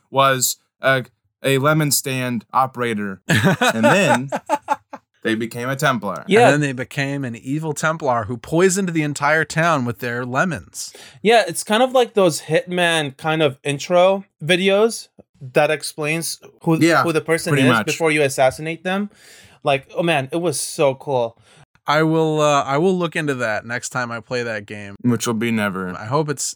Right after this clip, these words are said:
Speaker 2: a long
Speaker 1: Mm-hmm.
Speaker 2: time from now, because I don't wanna do it again, 'cause I've done it very recently. But
Speaker 1: <laughs>
Speaker 2: anyway,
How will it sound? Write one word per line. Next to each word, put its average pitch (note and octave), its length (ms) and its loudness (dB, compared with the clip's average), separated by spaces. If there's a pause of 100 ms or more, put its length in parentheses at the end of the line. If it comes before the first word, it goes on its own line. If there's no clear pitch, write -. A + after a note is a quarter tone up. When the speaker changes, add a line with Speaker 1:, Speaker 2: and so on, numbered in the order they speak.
Speaker 2:
a B2+ 80 -6
long B2+ 260 -4
Speaker 1:
Mm-hmm. A#2+ 80 -6
Speaker 2:
time B2+ 180 -2
from A2+ 140 -12
now, G#2 260 -12
because G#2+ 580 -14
I G#2+ 80 -10
don't A#2+ 260 -6
wanna A2+ 200 -10
do G#2+ 160 -12
it G#2+ 60 -10
again, G#2 540 -16
'cause B2 160 -16
I've D3 200 0
done G#2 180 -4
it A#2 80 -16
very F#2+ 180 -10
recently. - 380 -20 (220)
But - 180 -8
Speaker 1:
<laughs> - 1400 -10
Speaker 2:
anyway, A2 540 0